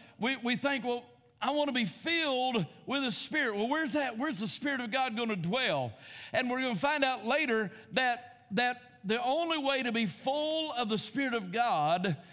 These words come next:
is to continually grow in the knowledge of the Lord Jesus Christ, in the grace and knowledge of the Lord Jesus Christ.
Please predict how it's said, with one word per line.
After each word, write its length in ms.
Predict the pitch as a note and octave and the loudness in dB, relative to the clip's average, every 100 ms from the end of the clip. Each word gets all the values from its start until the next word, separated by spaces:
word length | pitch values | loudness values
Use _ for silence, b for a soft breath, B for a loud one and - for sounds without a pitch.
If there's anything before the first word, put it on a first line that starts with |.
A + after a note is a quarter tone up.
| B B | B B
is 220 | A#3 A3+ | 0 0
to 100 | G#3 | -2
continually 760 | E3+ G3+ G3 D3+ C4 C4+ C4+ A#3+ | 0 0 0 0 2 2 0 0
grow 720 | F3+ G#3+ A#3 G3+ F3+ F#3 F3+ D3 B B B _ - | 0 0 0 2 2 2 0 -4 B B B _ -2
in 160 | G#3+ | 0
the 100 | G3 | 0
knowledge 680 | F#3 F#3+ A3+ A#3 F3+ E3+ C#3+ | 0 2 2 2 2 0 0
of 100 | E3+ | 0
the 60 | D#3+ | 0
Lord 300 | E3 F#3 D3+ | 0 0 0
Jesus 360 | F3 E3 D#3+ | -2 -2 -6
Christ, 520 | - D#3+ C3 G#2 - - - _ _ _ b b | -6 -6 -6 -6 -12 -18 -20 _ _ _ b b
in 100 | F3 | -2
the 80 | F3 | -2
grace 360 | D3 G#3 G3+ F3+ | 0 -2 -2 -4
and 120 | F#3+ | 0
knowledge 360 | F3+ D3+ C3 | 0 0 -2
of 80 | D3+ | -2
the 60 | C#3 | -2
Lord 200 | D#3 C#3+ | -2 -2
Jesus 320 | D3+ C#3+ C#3 | -2 -4 -8
Christ. 300 | - C#3+ | -2 -2